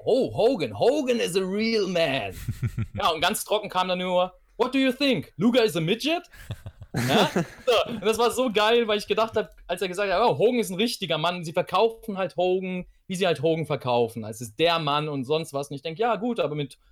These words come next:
Speaker 1: Luger hast du halt auch einen Bodybuilder dastehen, <laughs> einen Mann mit Körper. Und das wird schwierig, den dann als, äh, Kind zu verkaufen, <laughs> im Gegensatz zu Hogan.“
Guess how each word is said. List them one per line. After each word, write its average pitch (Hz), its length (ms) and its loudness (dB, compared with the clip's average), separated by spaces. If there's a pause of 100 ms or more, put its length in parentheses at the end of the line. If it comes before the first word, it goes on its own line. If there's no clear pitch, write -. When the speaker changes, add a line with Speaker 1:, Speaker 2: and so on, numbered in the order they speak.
(260)
Speaker 1:
Luger 190 340 0
hast 180 180 -2
du 175 60 0
halt 170 120 0
auch 202 140 0
einen 165 120 -4
Bodybuilder 123 540 0
dastehen, 123 600 -4
<laughs> - 0 -
einen 147 120 -2
Mann 151 200 -2
mit 139 180 -4
Körper. 147 480 2 (400)
Und 170 120 0
das 170 140 -2
wird 180 140 -4
schwierig, 196 460 -2
den 160 180 -4
dann 151 140 0
als, 143 260 -2
äh, 131 240 2
Kind 240 380 0
zu 170 120 -6
verkaufen, 135 720 -2
<laughs> - 40 -20
im 180 80 -4
Gegensatz 160 520 -2
zu 139 120 0
Hogan.“ 131 340 0